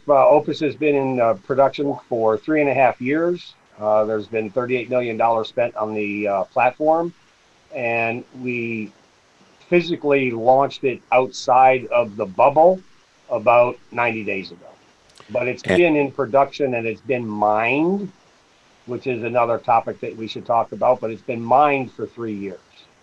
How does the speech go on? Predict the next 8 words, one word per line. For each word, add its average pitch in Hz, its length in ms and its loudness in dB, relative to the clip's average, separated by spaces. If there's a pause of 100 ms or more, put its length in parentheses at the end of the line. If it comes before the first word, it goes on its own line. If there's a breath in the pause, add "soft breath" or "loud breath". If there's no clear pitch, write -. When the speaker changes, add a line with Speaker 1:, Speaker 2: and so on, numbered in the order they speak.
(560)
Speaker 2:
Okay. - 140 0
Speaker 1:
So 113 100 0
there's 117 200 -4
a, 110 240 -2
there's 117 200 -6
a 104 80 -4
partner 170 440 2
group 156 380 0